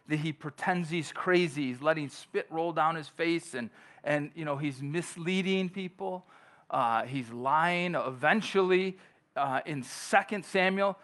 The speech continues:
what's he do with Bathsheba? He, he takes her, commits adultery,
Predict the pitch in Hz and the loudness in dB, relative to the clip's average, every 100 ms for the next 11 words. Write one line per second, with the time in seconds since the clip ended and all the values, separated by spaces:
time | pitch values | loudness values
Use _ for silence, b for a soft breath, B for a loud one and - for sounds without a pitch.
0 | B B - 180 - 175 165 175 143 156 | B B -4 -4 -2 -4 -2 -2 -2 -4
1 | 151 - 196 151 104 135 127 131 143 123 | -4 -10 -10 -10 -10 -10 -12 -14 -14 -12
2 | 123 _ _ _ _ - 165 156 - 165 | -14 _ _ _ _ -6 -6 -6 -8 -10
3 | 156 139 120 - 101 101 123 139 - 151 | -10 -14 -16 -16 -16 -10 -8 -8 -12 -12
4 | 139 | -12